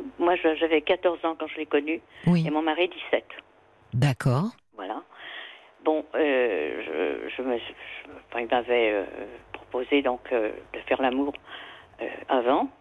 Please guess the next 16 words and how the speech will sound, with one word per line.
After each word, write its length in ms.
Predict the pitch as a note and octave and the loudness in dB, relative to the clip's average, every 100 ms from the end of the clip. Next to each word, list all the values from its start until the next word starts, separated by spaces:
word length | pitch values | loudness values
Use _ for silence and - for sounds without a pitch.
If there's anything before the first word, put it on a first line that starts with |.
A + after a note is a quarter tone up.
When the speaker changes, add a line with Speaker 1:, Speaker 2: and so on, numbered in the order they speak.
| _ - | _ 2
Speaker 2:
Oui. 140 | B2 | 4
Speaker 1:
parce 220 | A2 F3+ | 4 0
que, 500 | - C3 A#2+ A2 A2+ | -2 -2 2 0 0
avant 240 | A#2+ A#2 B2 | 0 0 0
d'être 260 | G#2 G2+ | 0 -2
marié. 400 | A#2 A2 A#2+ F3 - - - - - - - | 0 0 2 2 0 -12 -20 -20 -20 -14 -4
Mais, 320 | C#3 C#3 - | 2 4 2
euh, 60 | C3 - | 0 -2
si 140 | F3+ D#3 | 0 2
je 80 | |
n'acceptais 580 | D#3 D3+ D3+ - C#3+ C3+ | 2 2 0 0 0 0
pas, 240 | - D3+ D#3+ | 0 0 0
bah, 120 | D3+ | 0
c'était 260 | D3 C#3+ D#3 | -2 0 2
la 100 | D#3 | 2
rupture. 520 | D3+ D3 - B2+ A2 | 2 0 -4 -4 -4